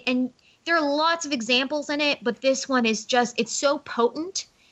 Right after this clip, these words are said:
and it sticks in my mind so strongly. And, you know, without going into all the reasons that I like it, I felt like this was a good illustration. And I get, you know, it's got some cheesy elements, but I feel like that's why,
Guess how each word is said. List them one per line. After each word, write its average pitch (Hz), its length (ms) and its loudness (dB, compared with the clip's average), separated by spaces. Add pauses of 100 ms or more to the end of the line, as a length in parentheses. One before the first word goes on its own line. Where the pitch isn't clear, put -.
(380)
and 254 140 2
it 240 120 0
sticks - 340 -4
in 269 120 0
my 240 180 2
mind 214 360 0 (340)
so 196 220 -10
strongly. 262 880 -6 (420)
And, 202 520 -2
you 220 120 -2
know, 202 280 2
without 240 480 0
going 240 260 0
into 220 200 0
all 214 500 4
the 208 100 0
reasons 208 400 0
that 208 100 0
I 190 100 2
like 190 300 0
it, 233 160 -2
I 190 120 0
felt 226 500 0
like 190 260 -6
this 202 320 0
was 208 220 -4
a 202 60 2
good 196 340 0
illustration. 170 1080 -2
And 214 140 -2
I 214 60 -2
get, 202 420 0 (140)
you 202 120 -6
know, 180 220 -6
it's 202 160 -10
got - 300 0
some 196 140 -8
cheesy 190 440 -4
elements, 180 460 0
but - 180 -10
I 277 140 0
feel 359 340 -4
like 359 220 -2 (480)
that's 285 340 0
why, 247 640 0